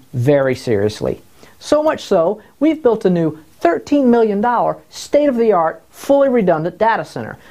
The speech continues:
to ensure that our client applications are there and ready for you whenever you need them. We believe in uptime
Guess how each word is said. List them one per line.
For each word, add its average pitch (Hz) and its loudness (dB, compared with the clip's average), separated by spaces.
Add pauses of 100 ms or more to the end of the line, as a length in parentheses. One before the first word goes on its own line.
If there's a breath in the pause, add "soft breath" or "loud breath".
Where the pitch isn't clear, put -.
(120)
to 185 4
ensure 190 2
that 156 -2
our 285 0
client 160 -6
applications 131 -4
are 170 2
there 240 -2
and 240 -2
ready 214 2
for 165 -4
you 135 0 (120 loud breath)
whenever 147 -2
you 135 -4
need 143 -2
them. - -8 (480 loud breath)
We 294 2
believe 214 0
in 147 -4
uptime 208 -2